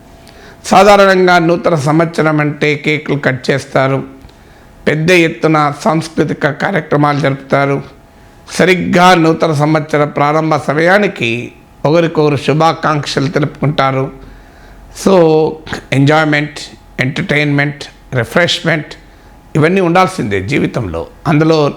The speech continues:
న్యూ ఇయర్‌లోకి ఎంటర్ అవుతున్నప్పుడు it's a matter of festivity, దానికి ఎలాంటి అభ్యంతరం లేదు. కానీ అదే సమయంలో what should be the New Year celebration? What does the New Year stand for? And how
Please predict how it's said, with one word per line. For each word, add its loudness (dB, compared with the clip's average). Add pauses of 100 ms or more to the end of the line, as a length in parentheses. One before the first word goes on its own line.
(200)
న్యూ 4
ఇయర్‌లోకి 0
ఎంటర్ -2
అవుతున్నప్పుడు -2 (640)
it's 0
a 0 (720)
matter 0
of -8
festivity, -4 (300)
దానికి -2
ఎలాంటి 4
అభ్యంతరం -4
లేదు. -12 (640)
కానీ 6 (140)
అదే 4 (180)
సమయంలో 2 (640)
what 2
should 0
be 0
the 2
New 4 (120)
Year -2
celebration? -4 (840)
What 4 (100)
does 4
the 2
New 4
Year 2 (100)
stand 0 (140)
for? -4 (840)
And 0 (120)
how 6